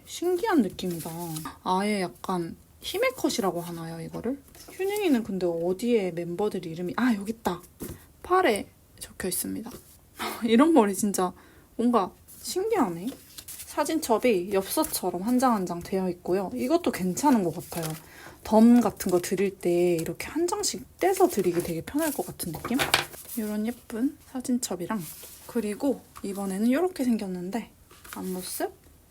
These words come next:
뒷모습 한번 열어보도록 하겠습니다. 여기에 이제 왠지 다 들어있을 것 같단 말이죠. 어, 뒤집어, 뒤집어. 아, 왠지 태연일 것 같은 느낌이 드는데. 네, 둘을 가장 나중에 보도록 하고요.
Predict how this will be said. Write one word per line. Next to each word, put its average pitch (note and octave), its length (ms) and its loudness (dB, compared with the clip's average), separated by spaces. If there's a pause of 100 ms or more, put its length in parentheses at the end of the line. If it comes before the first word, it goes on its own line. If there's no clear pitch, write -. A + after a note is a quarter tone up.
(260)
뒷모습 G3 640 -6 (320)
한번 G3+ 260 -6
열어보도록 F3 640 -2
하겠습니다. E3 540 -12 (320)
여기에 G3 520 2
이제 F3+ 200 -2
왠지 E3+ 240 -6
다 F#3 140 -10
들어있을 F#3+ 500 -2
것 F3 120 -6
같단 - 260 -10
말이죠. E3+ 460 -6 (340)
어, C#4 360 6
뒤집어, A#3 380 -4 (100)
뒤집어. - 340 -8 (420)
아, A#3+ 60 -2
왠지 C4+ 500 6
태연일 F4+ 420 6
것 C4+ 120 0
같은 A#3 320 2
느낌이 A3+ 440 0
드는데. G3+ 880 -6 (2250)
네, G#3+ 120 -10
둘을 G#3 280 -10
가장 G3 360 -10
나중에 F#3 340 -8
보도록 F#3 420 -12
하고요. G#3 400 -10